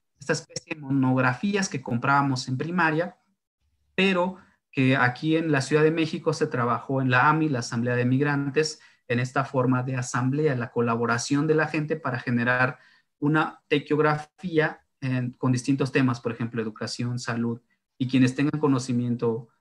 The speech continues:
de salud, pues eran quienes estaban trabajando, forjando esta tequiografía. Lo mismo,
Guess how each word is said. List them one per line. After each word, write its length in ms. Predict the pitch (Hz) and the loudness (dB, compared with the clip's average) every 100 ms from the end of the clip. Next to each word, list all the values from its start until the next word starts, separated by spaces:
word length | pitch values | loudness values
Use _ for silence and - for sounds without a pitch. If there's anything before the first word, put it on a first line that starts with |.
| _ | _
de 120 | - 113 | -6 -2
salud, 360 | 123 135 151 | 0 2 2
pues 160 | 131 117 | 0 -4
eran 180 | 120 120 | -4 -4
quienes 320 | 123 113 113 | -2 -4 -4
estaban 560 | 117 123 117 113 113 - _ _ _ | -6 -4 -2 0 -4 -8 _ _ _
trabajando, 600 | 117 110 107 - 123 127 | -2 0 -2 -2 0 0
forjando 540 | 127 117 - 117 117 113 | 0 -2 -2 0 0 0
esta 320 | 117 - 117 | -2 -6 -6
tequiografía. 680 | 117 113 113 117 113 151 117 | -4 -4 -4 -6 -4 -2 0
Lo 140 | 120 | 2
mismo, 640 | 143 165 165 180 214 - | 2 0 -2 -2 -2 -4